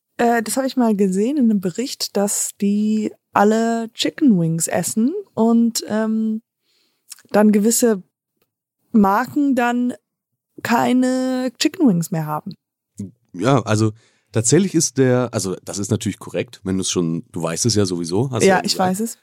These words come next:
Speaker 2: Ähm, der Grund tatsächlich ist auch wirklich Marketing. Also es war, Weihnachten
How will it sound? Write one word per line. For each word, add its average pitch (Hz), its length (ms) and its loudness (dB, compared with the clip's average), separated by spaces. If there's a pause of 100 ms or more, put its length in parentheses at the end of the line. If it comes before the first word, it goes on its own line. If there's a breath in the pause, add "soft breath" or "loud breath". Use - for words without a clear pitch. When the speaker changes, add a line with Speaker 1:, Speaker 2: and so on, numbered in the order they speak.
(180)
Speaker 2:
Ähm, 107 480 -2 (680)
der 107 160 0
Grund 190 260 2
tatsächlich 156 560 -2
ist - 420 -2 (420)
auch 101 300 -2 (140)
wirklich 120 420 0
Marketing. 135 580 -2 (140)
Also 90 480 -4 (1300)
es 104 200 0
war, 117 380 2 (180)
Weihnachten 123 760 0